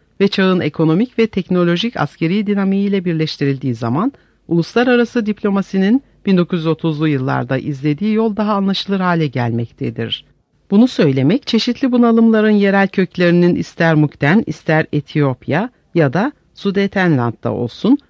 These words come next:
konuyla hiçbir bağlantısı olmadığı ya da büyük güçler uyum içinde olsalardı, uluslararası hiçbir sorun çıkmazdı yolunda bir anlama gelmez. Ama şurası açıktır ki,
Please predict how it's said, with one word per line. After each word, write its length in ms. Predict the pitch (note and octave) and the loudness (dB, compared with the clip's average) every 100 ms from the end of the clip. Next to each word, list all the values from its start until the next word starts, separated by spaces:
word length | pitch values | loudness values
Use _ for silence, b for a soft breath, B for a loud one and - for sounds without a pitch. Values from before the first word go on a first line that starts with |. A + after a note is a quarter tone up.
| b | b
konuyla 380 | G3 G#3+ A#3 A#3 | 4 4 4 2
hiçbir 400 | G#3 - C4 B3 | 0 0 -2 2
bağlantısı 600 | G#3+ G#3+ G#3 - - G3+ | 4 4 2 -2 -4 0
olmadığı 680 | D#3+ C#3+ B2 A#2 B2 E3+ C#4+ _ - | 2 2 0 -4 -2 -2 -4 _ -2
ya 140 | E3+ | 2
da 140 | D#3+ C#3+ | 2 0
büyük 200 | G3 - | -2 -2
güçler 380 | A3+ - A3 | -6 -2 -2
uyum 280 | - G3 G3+ | 0 2 2
içinde 340 | F#3 - E3 D3 | 0 0 -2 0
olsalardı, 760 | B2 - A#2+ A2+ A2+ - B3+ b b - | -2 -4 -4 -4 -6 -2 -4 b b -2
uluslararası 720 | F3 E3 A#3+ B3 A#3 A3+ A#3+ | 0 0 0 2 2 0 0
hiçbir 360 | A3 - C4 | -2 -2 -4
sorun 340 | B3 - G#3 G#3+ | -2 0 2 2
çıkmazdı 560 | - - D3+ C3 A#2+ | 0 -2 0 0 -2
yolunda 440 | C3 A#2+ C3 D#3+ A3+ | -2 0 0 0 0
bir 120 | G#3+ | -2
anlama 380 | F3+ F3+ F3+ F#3+ | 0 0 0 -2
gelmez. 480 | D#3+ B2 A2+ A2 - - _ _ _ _ _ _ _ _ _ _ _ | -2 -2 0 -4 -6 -14 _ _ _ _ _ _ _ _ _ _ _
Ama 200 | - B3 | 0 2
şurası 400 | C4+ C4+ C4 - | 4 2 0 0
açıktır 480 | F#3+ - C#3+ - A#2+ | -2 -2 -8 -4 -6
ki, 280 | - G#3 | -6 -4